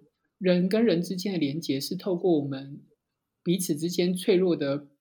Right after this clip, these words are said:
碰撞或者是接触而，而产生的。对，那所以我觉得关系，我，我，我常常真的还是觉得在关系里面或在谈恋爱的时候，我们如果只是在解决问题，那真的是太可惜了，爱这个字了。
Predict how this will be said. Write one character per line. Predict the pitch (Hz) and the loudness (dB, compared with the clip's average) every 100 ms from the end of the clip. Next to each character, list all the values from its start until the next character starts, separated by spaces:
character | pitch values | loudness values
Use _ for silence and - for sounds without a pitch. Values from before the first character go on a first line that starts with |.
| _ _ - | _ _ -4
碰 | 220 165 151 | 0 0 -2
撞 | 214 160 151 | 0 0 2
或 | 185 | -2
者 | 170 147 | 0 -4
是 | - | -4
接 | 185 - 190 | -4 2 2
触 | 185 - 175 147 - - - | 2 4 4 4 -4 -8 0
而， | 156 160 160 - | 2 2 0 -4
而 | 175 170 | 0 0
产 | 170 135 139 | 0 -6 -4
生 | 147 147 | -6 -6
的。 | 147 143 - _ _ _ _ | -6 -6 -10 _ _ _ _
对， | - - _ _ _ - | -6 -6 _ _ _ 2
那 | 247 | 2
所 | 233 294 | 4 4
以 | |
我 | 254 156 | 4 4
觉 | - 165 | 2 2
得 | 202 196 180 - _ _ _ | 2 2 0 -4 _ _ _
关 | 240 | 4
系， | 254 254 233 - _ _ | 4 2 -4 -10 _ _
我， | 214 | 2
我， | 208 214 | 6 4
我 | 247 208 | 4 0
常 | 226 247 | 0 2
常 | 247 247 | 2 4
真 | 254 | 4
的 | 220 | 4
还 | 160 | 0
是 | 208 | -2
觉 | 185 143 | -4 -2
得 | 147 | -2
在 | 143 190 | -2 -4
关 | 190 180 185 | -2 -2 -2
系 | 190 | -2
里 | 185 147 | -2 -2
面 | 170 175 | -2 -2
或 | 190 | 0
在 | 175 190 | 0 -2
谈 | 180 147 | -2 -6
恋 | 160 175 | -4 -2
爱 | |
的 | 156 147 | -4 -6
时 | - | -4
候， | 156 175 | 0 2
我 | 143 | 2
们 | 147 | 0
如 | 147 170 | 2 0
果 | 202 165 | 2 -2
只 | 147 143 | 0 -8
是 | 139 190 | -8 -2
在 | 190 | 0
解 | 180 151 131 | 2 0 -2
决 | 147 | -2
问 | 156 175 | 0 -2
题， | - 143 | -2 -2
那 | 175 | -2
真 | 175 185 | -2 -2
的 | 185 | -2
是 | 151 170 | -4 -6
太 | - 175 | -2 -2
可 | 147 - 139 | -2 -6 -8
惜 | - 147 | -4 -2
了， | 151 | 0
爱 | 180 160 | 0 0
这 | 165 | 2
个 | 147 | -2
字 | 139 - 143 | -4 -6 -6
了。 | 247 277 | -6 -14